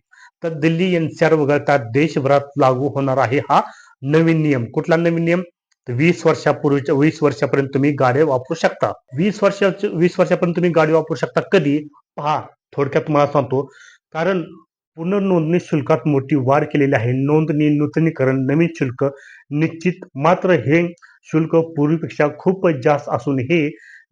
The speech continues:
जीएसटी वगळून आहे, लक्षात ठेवा, ह्यात जीएसटी प्लस नाही, तर जीएसटी वगळून आहे. तर आता कुठल्या गाडींना किती शुल्क लागणार आहे पाच वर्षे ॲड करण्यासाठी? पंधरा वर्षाचे ते पाच वर्षे ॲड, म्हणजे वीस वर्षे गाडी चालवण्यासाठी.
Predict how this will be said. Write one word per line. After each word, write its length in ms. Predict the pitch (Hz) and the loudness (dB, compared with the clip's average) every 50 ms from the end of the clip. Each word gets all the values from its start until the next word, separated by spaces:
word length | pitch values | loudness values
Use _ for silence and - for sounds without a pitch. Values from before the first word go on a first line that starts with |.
| 127 120 117 | -14 -8 0
जीएसटी 360 | 151 180 180 175 180 185 190 | 2 2 2 2 2 2 2
वगळून 260 | 185 170 170 156 156 | 2 4 4 2 2
आहे, 200 | 156 185 208 190 | 2 2 2 0
लक्षात 240 | 165 - - - 147 | 0 -2 -4 -4 0
ठेवा, 140 | 160 151 123 | 0 2 2
ह्यात 200 | 127 147 139 123 123 151 151 151 - 139 127 | 2 0 -2 -4 -8 -8 -8 -8 -12 -10 -2
जीएसटी 280 | 143 160 - - - - | 0 -2 -2 0 -4 -8
प्लस 240 | - - 160 165 165 165 | -2 2 2 2 2 2
नाही, 240 | 170 135 120 151 190 190 _ _ _ _ _ _ _ - | 0 0 0 0 -4 -6 _ _ _ _ _ _ _ -12
तर 160 | 180 160 151 | -12 -12 -8
जीएसटी 360 | 139 156 185 185 190 190 190 180 | -2 0 0 0 2 2 0 2
वगळून 220 | 160 170 175 170 | 2 4 2 2
आहे. 160 | 135 123 120 123 - - _ _ - _ _ - | 2 0 -2 -4 -6 -16 _ _ -20 _ _ -6
तर 40 | 180 | -6
आता 160 | 165 165 196 | -2 0 -2
कुठल्या 380 | 180 - - 175 - 196 202 202 | -2 -2 -6 -8 -2 2 2 4
गाडींना 300 | 196 196 180 185 180 180 180 | 4 4 4 4 2 2 -2
किती 300 | - - 165 - 190 180 | -2 -4 -2 0 0 -2
शुल्क 320 | - - 160 147 - 160 | 0 -2 -2 0 0 0
लागणार 340 | 151 156 139 135 135 147 139 | 2 2 2 2 2 2 2
आहे 200 | 127 110 120 139 139 - _ - | 2 2 0 -2 -4 -6 _ -6
पाच 160 | 139 139 139 - | -6 -6 -2 0
वर्षे 260 | 147 139 - - 175 | -2 -2 0 -2 -2
ॲड 200 | 170 151 143 151 | 2 2 2 2
करण्यासाठी? 560 | 147 - 139 135 131 127 - - - - 160 190 - - - _ _ _ _ _ - | 2 0 0 -2 -2 -2 -4 -6 -2 -2 -4 -4 -4 -10 -20 _ _ _ _ _ -12
पंधरा 260 | 135 131 131 147 147 | -10 -4 -2 0 2
वर्षाचे 440 | 147 147 143 - 143 127 131 131 131 | 2 2 0 0 -4 -4 0 -2 -4
ते 160 | 127 - 156 151 - - | 0 0 -2 -2 0 2
पाच 140 | 143 143 139 - | 2 2 2 2
वर्षे 240 | 147 123 120 139 139 | -2 -2 2 2 2
ॲड, 100 | 139 139 | 2 2
म्हणजे 200 | 139 139 147 139 | 0 -2 -2 -2
वीस 260 | 123 135 147 147 - 165 | -2 -2 -2 -2 -2 -4
वर्षे 200 | 156 135 - 135 | -4 -2 -4 0
गाडी 200 | 123 135 131 127 | 0 0 0 0
चालवण्यासाठी. 600 | 123 143 131 127 123 127 120 123 123 107 117 117 | 0 -2 -2 0 0 -4 -2 -2 -4 -2 -2 -4